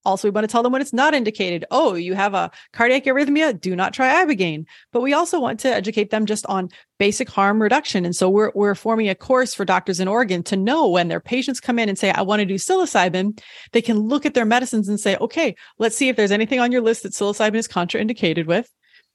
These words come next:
And let's see if there's any conditions you have, you know, valvular issues or anything else that it may make worse."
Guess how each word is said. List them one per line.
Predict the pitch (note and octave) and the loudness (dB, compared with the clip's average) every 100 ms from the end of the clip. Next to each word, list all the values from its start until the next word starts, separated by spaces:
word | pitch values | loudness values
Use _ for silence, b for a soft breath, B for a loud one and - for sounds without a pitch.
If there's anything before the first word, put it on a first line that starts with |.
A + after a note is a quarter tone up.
| _ _ _ | _ _ _
And | G#3 F#3 E3+ F3 E3+ - _ | 0 2 0 -4 -10 -18 _
let's | G#3 G3 | -2 0
see | B3 | 0
if | A#3 | 2
there's | A3 G#3 | 2 2
any | A3+ | 0
conditions | A#3 A3+ A3+ B3 | 2 2 2 0
you | C4 | 2
have, | B3 A3+ B3 | 2 2 2
you | A#3 | 2
know, | G#3 A#3 G#3 | 2 0 -2
valvular | F#3 F3 F#3+ G#3+ G#3+ | 0 2 2 2 2
issues | G#3 G#3+ A#3 A3+ A3+ | 0 -2 -2 -2 0
or | G#3+ | 0
anything | G3+ G#3+ F#3+ | 0 -2 -2
else | G3 - | -2 0
that | F#3+ | 0
it | F3+ | 0
may | F#3 G3 | 0 0
make | G3+ G#3+ | -2 -2
worse." | F3+ F#3 A3 | 0 0 -4